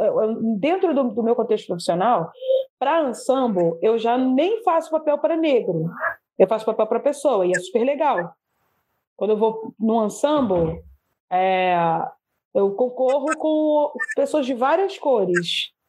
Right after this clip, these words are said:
Isso desde o You Rock, que é o terceiro musical que eu fiz no, em São Paulo, que eu fiquei super feliz, assim, nossa, que legal, eu tô aqui na, na final com, com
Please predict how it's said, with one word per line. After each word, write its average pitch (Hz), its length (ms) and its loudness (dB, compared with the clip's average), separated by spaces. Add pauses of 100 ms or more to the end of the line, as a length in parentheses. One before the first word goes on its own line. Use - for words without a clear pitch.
(420)
Isso 226 420 0 (500)
desde 262 400 2
o 302 80 2
You 302 280 0
Rock, 240 360 0
que 220 80 0
é 214 40 4
o 214 80 -2
terceiro 226 420 0
musical 214 600 0
que - 60 0
eu 220 80 0
fiz 247 380 0
no, 214 260 2
em 208 80 0
São 240 200 -2
Paulo, 240 540 0 (920)
que 226 80 0
eu 220 40 -4
fiquei 269 160 -2
super 269 240 0
feliz, 311 480 0
assim, 214 220 -2 (200)
nossa, 254 300 0
que 254 100 -4
legal, 247 360 2
eu 240 40 -8
tô 247 80 -4
aqui 233 240 -2
na, 220 220 2
na 220 120 0
final 220 480 0
com, 220 480 0 (200)
com 202 500 0